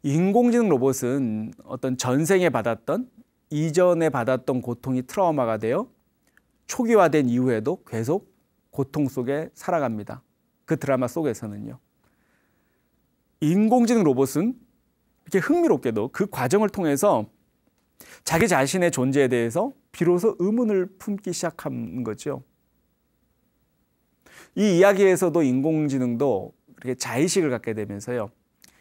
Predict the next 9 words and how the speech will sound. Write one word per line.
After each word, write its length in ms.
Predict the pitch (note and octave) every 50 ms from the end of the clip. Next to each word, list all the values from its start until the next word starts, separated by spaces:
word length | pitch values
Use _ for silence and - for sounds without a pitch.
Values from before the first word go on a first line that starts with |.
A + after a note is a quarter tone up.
| _ -
인간적으로 760 | - C#3 D#3+ E3 F3 E3+ D3+ D#3 D3+ D3 C#3+ B2+ E2+ G#2 A2+
업을 200 | A#2+ B2 D3+ D#3+
쌓아가는 580 | D3 - C#3 D3 C#3+ C#3 C3 B2+ A#2+ A#2 A#2 A#2+
행위를 260 | B2 A#2 A2+ B2 B2+
저지릅니다. 680 | - - A2+ A#2 B2+ B2 A#2+ A2 G#2 G2+ G2+ - A#2 _ _ _ _ _ _ _ _ _ _ _ _ _ _ _ _ _ _ _ _ _ _ _ _ _ -
인간의 600 | C#3 C#3 C#3+ C#3 C#3 C#3 C3 C3+ B2 B2+ - -
뜻과 680 | F#3+ F#3 F#3 _ - _ - E3 D#3+ E3+ F3 F#3 G#3+ - _ _ _ _ _ _ _ _
말과 800 | - G2+ G2+ G#2+ A2+ A#2+ B2 B2+ B2 C#3 C#3+ D3+ E3 F3+ G3+ G#3+ _ _ _ _ _ _ -
행위가 460 | G#3 G#3+ F#3+ D3 A#2+ A#2 C3 D#3+ -